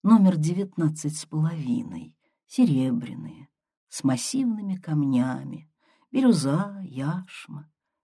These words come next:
аметист и агат. «На память нежного ль свидания или разлуки роковой», сказал бы тут папа этим своим голосом на цыпочках.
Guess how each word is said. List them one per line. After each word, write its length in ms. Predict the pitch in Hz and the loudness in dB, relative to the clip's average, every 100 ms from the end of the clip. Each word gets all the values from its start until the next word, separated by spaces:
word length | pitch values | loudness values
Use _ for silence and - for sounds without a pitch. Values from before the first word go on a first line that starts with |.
| _ | _
аметист 760 | 160 175 190 185 139 131 - - | 2 4 4 2 -6 -6 -12 -20
и 100 | - | -14
агат. 420 | 135 123 123 151 190 _ _ _ _ _ _ _ _ _ _ _ _ | -8 -6 -4 -6 -8 _ _ _ _ _ _ _ _ _ _ _ _
«На 140 | 135 151 | -2 4
память 460 | 151 147 147 - 135 | 8 8 8 4 -2
нежного 840 | 127 156 285 262 240 240 240 233 | 4 10 10 10 10 10 10 8
ль 60 | |
свидания 1120 | 226 - 196 214 160 160 190 185 165 170 160 - _ _ _ _ | 2 -4 -6 -2 2 2 2 -2 -6 -12 -14 -16 _ _ _ _
или 160 | 151 139 | 4 4
разлуки 1000 | 135 139 127 127 139 139 185 277 277 262 _ _ _ 247 | 4 0 -2 0 2 4 4 4 2 -4 _ _ _ 2
роковой», 1300 | 247 233 240 - 214 180 208 208 202 196 202 190 - - - - _ | 6 4 2 -2 -2 0 0 -2 -6 -6 -4 -4 -8 -20 -20 -20 _
сказал 520 | - - 143 139 151 | -14 0 2 6 6
бы 160 | 139 147 | 6 2
тут 340 | - 143 143 _ | -2 -6 -6 _
папа 920 | 139 147 147 151 _ 147 139 139 135 _ _ _ | -4 0 0 -2 _ -6 -4 -4 -8 _ _ _
этим 300 | 143 143 131 | -4 -2 -2
своим 760 | 127 - 135 131 139 135 135 127 _ _ _ | -4 -6 -2 2 4 4 2 -4 _ _ _
голосом 1000 | 160 139 147 175 190 175 160 - 151 139 | -2 4 6 6 6 0 -6 -2 0 0
на 100 | 135 | -6
цыпочках. 1160 | - - 120 117 - - - - _ _ _ | -10 -12 -10 -10 -12 -18 -18 -20 _ _ _